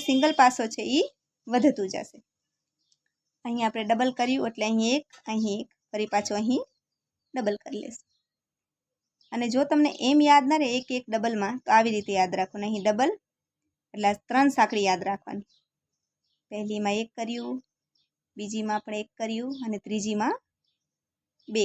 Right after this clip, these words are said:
કરશું. ફરી પાછો પહેલીમાં એક કર્યું,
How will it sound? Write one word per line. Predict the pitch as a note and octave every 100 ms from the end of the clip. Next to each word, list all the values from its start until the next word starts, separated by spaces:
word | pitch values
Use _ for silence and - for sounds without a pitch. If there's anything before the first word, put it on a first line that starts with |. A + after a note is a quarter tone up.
| G3
કરશું. | - - - - _ _ _ _ _ _ _ _ _ _ _ _ _ _ _ _ _ _ _ _ _ _ -
ફરી | A3 A3
પાછો | G#3+ G#3+ A#3 C#4+ - _ _ _ _ _ G#3
પહેલીમાં | G#3+ G#3 A#3 A3 A3+
એક | _
કર્યું, | A#3 A#3+ B3